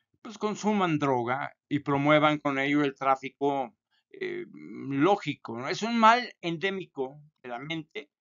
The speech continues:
y el respeto de los valores de la vida, o sea, que nos hace débiles para buscar consuelo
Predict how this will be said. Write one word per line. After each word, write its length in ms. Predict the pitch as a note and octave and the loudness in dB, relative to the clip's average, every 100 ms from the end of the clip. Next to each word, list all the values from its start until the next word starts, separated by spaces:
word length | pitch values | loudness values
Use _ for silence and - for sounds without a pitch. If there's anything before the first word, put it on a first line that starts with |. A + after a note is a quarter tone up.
| _ _ _ _ | _ _ _ _
y 120 | D3 D3+ | 0 2
el 120 | C#3+ | 4
respeto 560 | D3+ - F#3 F#3 F#3 F#3 | 0 0 0 0 2 2
de 40 | |
los 160 | E3 B2+ | 2 0
valores 480 | B2 C#3 D3 D3+ | 0 4 4 2
de 80 | C#3 | 0
la 140 | B2+ B2 | -2 -2
vida, 400 | C#3 C#3 E3+ - _ _ _ - | -4 -4 -8 -12 _ _ _ -12
o 100 | G#3 | -4
sea, 120 | G#3 | 0
que 100 | F#3 | 4
nos 180 | F3 D#3 | 4 4
hace 260 | E3+ E3 | 2 2
débiles 540 | D#3 E3+ D#3 D3+ D#3+ - | 0 4 4 4 -2 -2
para 200 | C#3 C3 | 0 0
buscar 480 | B2+ - C#3 C3+ C3+ | -4 -2 4 4 2
consuelo 640 | C3+ B2+ D3 C#3 B2 G#2 | -4 -2 0 0 -2 -8